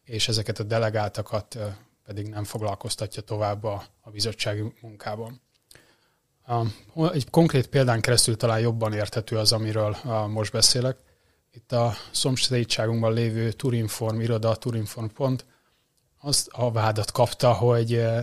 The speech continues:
nem rentábilis, és nem termel annyi bevételt. Én tisztelettel kérdezem most is, meg kérdeztem akkor is meg, amikor Eger igencsak előkelen-, kellő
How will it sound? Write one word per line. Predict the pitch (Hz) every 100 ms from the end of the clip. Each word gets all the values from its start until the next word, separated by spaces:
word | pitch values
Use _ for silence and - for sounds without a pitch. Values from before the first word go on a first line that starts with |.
| 123
nem | 135 127 113 - -
rentábilis, | 123 113 117 135 143 170 190 - -
és | - 120 117 - 135 117
nem | 123 123 113
termel | - 117 117 110
annyi | 113 110
bevételt. | 110 107 104 101 110 - _ _ _ _ _ _ -
Én |
tisztelettel | 127 127 - 113 104 - 113
kérdezem | - 120 113 113
most | 117 113
is, | 117
meg | 117
kérdeztem | - 120 110 - 117 110 -
akkor | 113 - 117
is | -
meg, | 123 117
amikor | 113 104 117 123
Eger | 120 120 113 104 - _ _ -
igencsak | 123 113 - 113
előkelen-, | 113 110 - 113 110 113 - - 123
kellő | 143 120 117 117